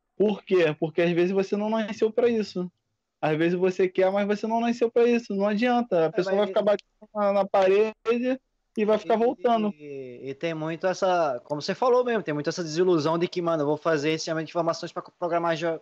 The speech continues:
Speaker 2: pra programar jogo e tudo mais. E quando a galera chega lá e vê que não é isso, né? Então
Speaker 1: Sim.
Speaker 2: se frustra e tal.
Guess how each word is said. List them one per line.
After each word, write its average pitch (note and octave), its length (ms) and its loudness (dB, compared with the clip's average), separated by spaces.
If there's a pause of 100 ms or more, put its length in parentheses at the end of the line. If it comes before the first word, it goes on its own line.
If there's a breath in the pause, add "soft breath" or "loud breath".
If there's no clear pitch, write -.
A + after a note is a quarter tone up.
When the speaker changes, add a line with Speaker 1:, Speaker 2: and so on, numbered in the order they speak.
Speaker 2:
pra D3 160 -2
programar D#3+ 580 0
jogo D3 320 -2
e B2 60 -6
tudo C#3 180 -4
mais. C#3 320 -2 (420 soft breath)
E - 40 -20
quando C#3+ 160 -2
a D3 80 2
galera E3 300 2
chega F3 340 0
lá E3 160 2
e F#3+ 80 2
vê F#3 140 0
que G3+ 120 -8
não F#3+ 100 -6
é G3 80 -2
isso, G3 320 -4
né? C#3 140 -4
Então C#3 340 -10
Speaker 1:
Sim. A3+ 140 -6
Speaker 2:
se - 160 -8
frustra D3+ 400 -4
e C3 40 -12
tal. A#2+ 280 -4